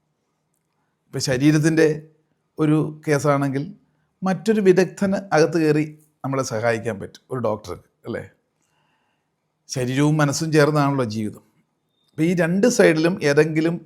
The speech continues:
ഇൽനെസ്സുകൾ ഉണ്ടെങ്കിൽ അതിനെ വെൽനെസ്സിലേക്ക് എത്തിക്കാനായി പല സർജറികളും ആവശ്യമുണ്ട്. ശരീരത്തിൻ്റെ സർജറി മറ്റൊരു ആൾക്കാർ ചെയ്യുന്നുവെങ്കിൽ, വിദഗ്ധർ ചെയ്യുന്നുവെങ്കിൽ, മനസ്സിൻ്റെ സർജറി ആ വ്യക്തി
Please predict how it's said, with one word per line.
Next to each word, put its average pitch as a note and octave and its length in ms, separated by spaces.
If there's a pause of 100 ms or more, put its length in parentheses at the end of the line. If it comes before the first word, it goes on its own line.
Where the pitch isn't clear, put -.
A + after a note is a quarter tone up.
(120)
ഇൽനെസ്സുകൾ D3 520 (100)
ഉണ്ടെങ്കിൽ G#2+ 440 (480)
അതിനെ C#3 200 (120)
വെൽനെസ്സിലേക്ക് D3+ 720
എത്തിക്കാനായി A2 640 (480)
പല D3 260 (180)
സർജറികളും C#3 720 (180)
ആവശ്യമുണ്ട്. - 440 (1700)
ശരീരത്തിൻ്റെ F#3 520
സർജറി F3 380
മറ്റൊരു D#3+ 300 (320)
ആൾക്കാർ C#3 320 (140)
ചെയ്യുന്നുവെങ്കിൽ, A2+ 460
വിദഗ്ധർ C3+ 360
ചെയ്യുന്നുവെങ്കിൽ, A2 420 (160)
മനസ്സിൻ്റെ D3 540
സർജറി B2+ 380 (100)
ആ - 20 (200)
വ്യക്തി A#2 340